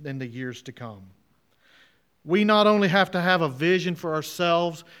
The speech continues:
we have to have a vision for our families. We need to have a vision for our church community and people. But we need to have a vision for those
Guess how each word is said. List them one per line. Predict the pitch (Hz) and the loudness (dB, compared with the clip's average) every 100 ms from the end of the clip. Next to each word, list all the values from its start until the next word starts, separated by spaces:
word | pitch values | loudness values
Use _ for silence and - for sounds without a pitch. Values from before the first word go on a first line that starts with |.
| - | -4
we | 180 | 0
have | 214 220 | 2 2
to | |
have | 208 202 | 2 2
a | 185 | 2
vision | 156 196 180 185 | 6 6 4 0
for | 190 | 2
our | 170 160 | 2 2
families. | - 190 190 151 113 98 - - _ _ _ _ _ - - | 0 0 2 0 -4 -10 -16 -20 _ _ _ _ _ -20 -6
We | 185 240 | 4 6
need | 269 254 | 6 6
to | |
have | 240 214 | 6 6
a | |
vision | 175 220 240 233 233 | 6 6 6 4 2
for | 240 226 | 4 6
our | 226 202 - - _ _ _ | 8 6 0 -20 _ _ _
church | - 240 240 240 | -2 2 2 0
community | - 214 226 233 226 220 | -2 0 2 2 0 0
and | 196 | 0
people. | 170 220 214 214 131 104 _ _ _ _ _ _ _ - | 0 0 0 -2 -6 -8 _ _ _ _ _ _ _ -6
But | 160 | 0
we | 175 | 2
need | 196 208 | 2 2
to | 180 | 4
have | 190 190 | 4 4
a | 165 | 2
vision | 139 175 175 190 180 | 0 2 2 0 -4
for | 180 | -6
those | 143 165 175 185 190 | -2 0 2 2 0